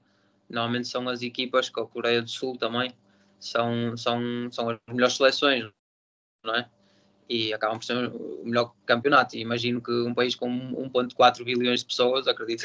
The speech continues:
que, que achava muito difícil a qualidade não ser assim tão boa. Ah, não é a qualidade da Europa, mas, mas é uma qualidade bastante,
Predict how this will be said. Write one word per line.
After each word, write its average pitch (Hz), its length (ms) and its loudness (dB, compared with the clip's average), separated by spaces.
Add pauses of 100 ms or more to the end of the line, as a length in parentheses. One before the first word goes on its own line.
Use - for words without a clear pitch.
que, 139 180 -6 (520)
que 117 480 2 (140)
achava 120 340 8
muito 127 180 0
difícil 139 600 4
a 135 100 10
qualidade 135 520 10
não 135 140 -4
ser 135 200 0
assim 135 320 -2
tão 135 280 2
boa. 123 360 2 (640)
Ah, 110 720 0
não 113 240 -8
é 113 120 2
a 113 40 -6
qualidade 120 460 6
da 127 80 8
Europa, 135 420 6
mas, 117 460 -6
mas 113 240 -8
é 113 60 0
uma 117 140 -6
qualidade 117 580 4 (320)
bastante, 120 600 0